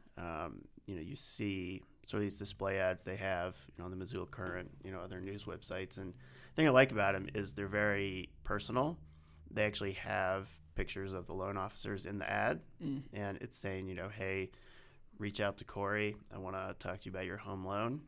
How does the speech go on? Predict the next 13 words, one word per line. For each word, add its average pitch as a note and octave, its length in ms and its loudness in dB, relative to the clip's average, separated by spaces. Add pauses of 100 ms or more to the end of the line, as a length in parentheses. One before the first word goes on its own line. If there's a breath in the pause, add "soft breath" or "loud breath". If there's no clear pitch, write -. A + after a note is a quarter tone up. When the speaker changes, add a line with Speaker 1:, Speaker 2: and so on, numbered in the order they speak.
Speaker 2:
Mm-hmm. C3+ 280 0
Speaker 1:
Um, F#2 320 -2
obviously, G#2 320 0
that's G2 240 -2
their F#2 100 -2
way F#2 140 -2
of F#2 100 -8
getting F2+ 240 -4
people F2+ 360 -6
to - 140 -12
the E2+ 80 -6
website. A#2+ 520 2 (400)
Speaker 2:
Right. A2 280 0